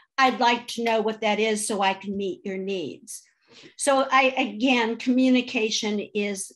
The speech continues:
the most important thing with the attorney.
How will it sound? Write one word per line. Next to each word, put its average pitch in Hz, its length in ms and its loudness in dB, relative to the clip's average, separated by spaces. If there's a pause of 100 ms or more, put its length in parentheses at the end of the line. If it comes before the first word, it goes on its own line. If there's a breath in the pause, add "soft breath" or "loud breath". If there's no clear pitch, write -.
the 208 280 0
most 220 340 0
important 196 440 -8
thing 190 160 -8
with 190 140 -10
the 190 120 -8
attorney. 165 640 -12